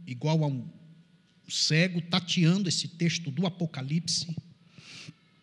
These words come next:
Eu tenho uma resposta para você nesta noite e a gente já vai participar da ceia. Mas a pergunta que não quer calar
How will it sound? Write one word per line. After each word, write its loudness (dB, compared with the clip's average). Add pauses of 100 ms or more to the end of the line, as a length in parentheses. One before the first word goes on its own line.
(2500)
Eu -6
tenho 4
uma 6
resposta 4
para -2
você 0
nesta 2
noite 2
e 4
a 6
gente 2
já 2
vai 2
participar -2
da -4
ceia. -8 (2500)
Mas 6
a 6
pergunta 10
que 2
não 4
quer 4
calar 2